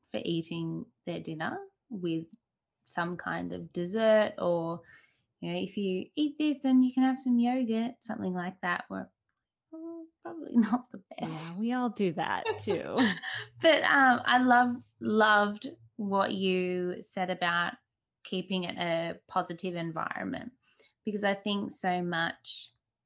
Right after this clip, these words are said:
Speaker 1: and particularly these days, back to the time thing, where we're all so busy that we just go, "Well, the kids can have dinner at five o'clock and we'll sit down and have our own dinner at seven o'clock." And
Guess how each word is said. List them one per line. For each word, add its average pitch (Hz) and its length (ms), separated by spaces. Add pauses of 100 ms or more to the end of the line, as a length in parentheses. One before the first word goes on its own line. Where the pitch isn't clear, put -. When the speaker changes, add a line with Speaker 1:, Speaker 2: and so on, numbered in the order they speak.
(720)
Speaker 1:
and 208 160
particularly 190 1000
these 190 260
days, 170 280
back 180 220
to 175 100
the 170 100
time 285 440
thing, 180 340
where 180 160
we're 180 240
all 220 120
so 180 360
busy 220 580 (600)
that 196 180
we 196 220
just 190 260
go, 185 200
"Well, 190 160
the 190 100
kids 214 280
can 247 180
have 208 260
dinner 185 260
at - 120
five 175 240
o'clock 190 460
and 180 220
we'll 180 120
sit 196 220
down 175 220
and 170 100
have 170 200
our 170 120
own 170 240
dinner 170 240
at - 140
seven 165 280
o'clock." - 540 (540)
And 185 600